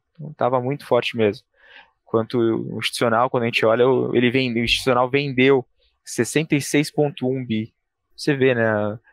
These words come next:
O investidor estrangeiro comprando, institucional vendendo, aí sofrendo com os resgates do, do, dos investidores indo pra, pra renda fixa. E, assim, por que a gente tem que acompanhar isso?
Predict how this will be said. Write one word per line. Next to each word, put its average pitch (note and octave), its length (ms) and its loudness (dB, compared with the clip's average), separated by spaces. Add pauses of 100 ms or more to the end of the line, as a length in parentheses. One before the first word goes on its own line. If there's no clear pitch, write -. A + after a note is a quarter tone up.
(400)
O - 100 -10
investidor A#2 400 0 (400)
estrangeiro A#2+ 340 0
comprando, B2+ 500 0 (420)
institucional A#2 680 0 (300)
vendendo, A#2+ 480 0
aí A2+ 80 4
sofrendo A#2 420 -2
com A#2 240 -6
os A2 140 -10
resgates A2 600 0 (320)
do, A2 180 -2
do, G#2+ 180 -4
dos - 340 -10
investidores G#2+ 760 0
indo A#2+ 160 -2
pra, A#2 400 2
pra A#2 160 -2
renda B2 200 -2
fixa. - 340 -10 (580)
E, A#2+ 560 4
assim, B2 300 -2
por - 80 -20
que D3+ 60 0
a - 20 2
gente D3+ 120 -2
tem D3+ 120 2
que D3 40 0
acompanhar F3 380 0
isso? - 240 -4